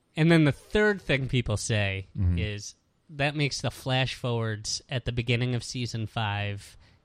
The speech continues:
Speaker 1: uh, part one, and the beginning of season five, part two, parts of Walt's dream.
Speaker 2: Yeah. I'd
Speaker 1: I'm
Speaker 2: buy
Speaker 1: fine
Speaker 2: that,
Speaker 1: with that.
Speaker 2: yeah.
Speaker 1: Oh, and then number four, how would Walt know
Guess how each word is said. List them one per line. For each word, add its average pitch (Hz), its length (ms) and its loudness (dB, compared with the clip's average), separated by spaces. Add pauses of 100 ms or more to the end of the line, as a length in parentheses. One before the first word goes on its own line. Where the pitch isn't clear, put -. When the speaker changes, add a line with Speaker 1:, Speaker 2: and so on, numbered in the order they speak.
Speaker 1:
uh, 117 180 0 (140)
part 123 220 4
one, 120 500 0
and 120 160 -4
the 113 60 0
beginning 110 360 2
of 104 100 -2
season 110 360 -4
five, 107 260 -4
part 107 280 -6
two, 104 380 0 (1300)
parts - 460 2 (140)
of 117 340 -2
Walt's 120 520 2
dream. 104 540 -10 (560)
Speaker 2:
Yeah. 110 320 0 (760)
I'd 110 300 -4
Speaker 1:
I'm 165 160 4
Speaker 2:
buy 165 60 -2
Speaker 1:
fine 135 180 6
Speaker 2:
that, 131 60 4
Speaker 1:
with 120 100 2
that. 113 280 4
Speaker 2:
yeah. 82 60 -2 (680)
Speaker 1:
Oh, 180 200 10
and 156 200 4
then 160 180 6
number 143 220 6
four, 123 640 4 (960)
how 143 280 8
would 139 200 8
Walt 127 500 6
know 127 540 0